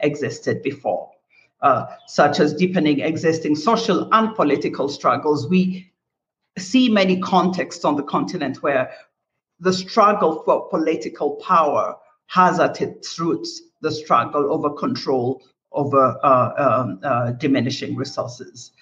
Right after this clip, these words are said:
And we know that, um, conflicts that sometimes, um, are contained within national borders have the potential to, uh, spill over across national borders and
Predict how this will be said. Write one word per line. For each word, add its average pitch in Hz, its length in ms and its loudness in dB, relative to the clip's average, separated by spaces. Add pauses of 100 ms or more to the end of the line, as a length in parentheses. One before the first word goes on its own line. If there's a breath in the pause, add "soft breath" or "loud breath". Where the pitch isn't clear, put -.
(380 soft breath)
And 151 260 2
we 160 120 4
know 175 360 6
that, 135 340 2 (100)
um, 139 380 2 (160)
conflicts 185 640 2
that 139 200 -2
sometimes, 135 840 -2 (140)
um, 131 340 2 (220 soft breath)
are 185 220 2
contained 160 460 0
within 147 300 2
national 139 400 0
borders 135 560 -2 (240 soft breath)
have 190 300 4
the 156 60 -2
potential 139 600 -4
to, - 260 -10 (180)
uh, 147 60 -4
spill 147 420 -2
over 139 400 4 (340 loud breath)
across 151 540 0
national 135 320 0
borders 131 520 2 (200 loud breath)
and 156 200 2